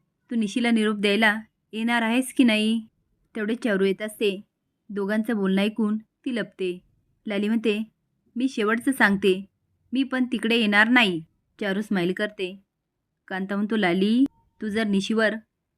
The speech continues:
कधी निस्वार्थी प्रेम केलं असेल ना, तर चल,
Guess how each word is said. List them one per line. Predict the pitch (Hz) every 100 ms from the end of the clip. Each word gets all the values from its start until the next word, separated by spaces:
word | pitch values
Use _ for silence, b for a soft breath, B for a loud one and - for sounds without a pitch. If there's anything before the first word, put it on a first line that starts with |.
| -
कधी | 220 233
निस्वार्थी | 220 220 220 214 247
प्रेम | 220 202
केलं | 214 214 214
असेल | 226 262
ना, | 233 214 226 - _ _ _
तर | 240
चल, | 233 214 185